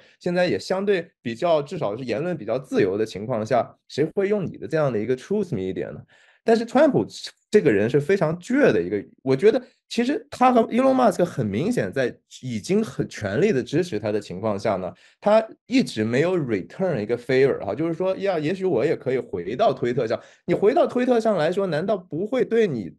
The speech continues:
对更有帮助吗？我是认为会有的。但是他为了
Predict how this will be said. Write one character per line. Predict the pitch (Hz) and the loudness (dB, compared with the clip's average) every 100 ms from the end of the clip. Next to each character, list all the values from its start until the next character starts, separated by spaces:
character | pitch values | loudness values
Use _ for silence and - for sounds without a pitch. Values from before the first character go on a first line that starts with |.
| _ | _
对 | - | -8
更 | 180 196 | -4 -4
有 | 156 90 | -2 -4
帮 | 123 123 127 | -4 -6 -6
助 | 131 | -6
吗？ | 110 | -4
我 | 110 117 | 0 0
是 | 110 190 | 2 0
认 | 247 131 | 2 2
为 | 107 | -2
会 | - 190 | -2 -4
有 | 101 - - | -4 -10 -14
的。 | - _ _ - | -20 _ _ -4
但 | 226 | -4
是 | 220 | 2
他 | 208 208 | 2 4
为 | 240 220 | 6 6
了 | 147 143 | 4 0